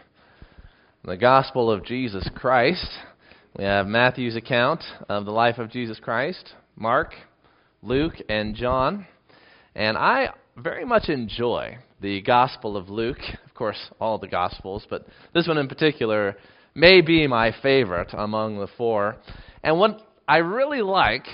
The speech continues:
about the Gospel of Luke is its repeated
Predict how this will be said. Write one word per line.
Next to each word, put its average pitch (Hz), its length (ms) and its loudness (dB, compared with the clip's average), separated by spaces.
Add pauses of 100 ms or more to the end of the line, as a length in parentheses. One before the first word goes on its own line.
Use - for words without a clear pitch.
(200)
about 143 460 2
the 143 80 -4
Gospel 131 520 -2
of 101 120 -10
Luke 101 320 -8 (160)
is 151 440 4
its 165 300 0
repeated 208 680 -6